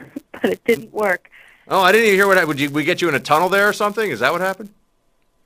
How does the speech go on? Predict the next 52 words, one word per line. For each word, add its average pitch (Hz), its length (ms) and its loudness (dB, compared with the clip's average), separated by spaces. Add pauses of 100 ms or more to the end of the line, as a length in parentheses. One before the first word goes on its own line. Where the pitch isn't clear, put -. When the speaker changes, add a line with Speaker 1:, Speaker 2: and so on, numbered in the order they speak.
(400)
Speaker 1:
No, 208 260 0
I 214 120 0
don't 190 140 0
know 196 100 -2
what 233 120 -2
happened. 160 400 -6
Uh, 165 300 0
it - 100 -12
just 311 300 -4
Speaker 2:
Okay. 175 180 -2
Speaker 1:
dropped - 60 -10
off. 185 180 -2
Speaker 2:
So, 214 220 0
so, 220 320 0
so 208 180 0
we, 202 160 -2
we 196 120 -6
got 214 140 4
everyone 202 220 0
across 170 320 0
the 147 60 -12
country 139 300 -4
listening. 110 380 -6
They, 131 140 -4
they 139 220 2
hung 202 220 2
out. 151 220 4
They 143 120 0
did 147 140 -2
not 151 240 2
get 156 120 0
up 143 140 0
out 135 120 2
of 131 60 -2
their 127 140 -2
chairs, 120 460 -2
I 113 80 -6
promised, 113 560 -4
and 117 200 -6
leave 113 260 -6
'cause 113 160 -8
you, 113 120 -8
you 113 160 -12
dropped 110 320 -4
off 104 180 -4
'cause 123 100 -8
they 127 120 -2
knew 151 140 0
you'd 208 260 -2
come 117 180 -4
back, 98 280 -6
Sarah. 98 360 -10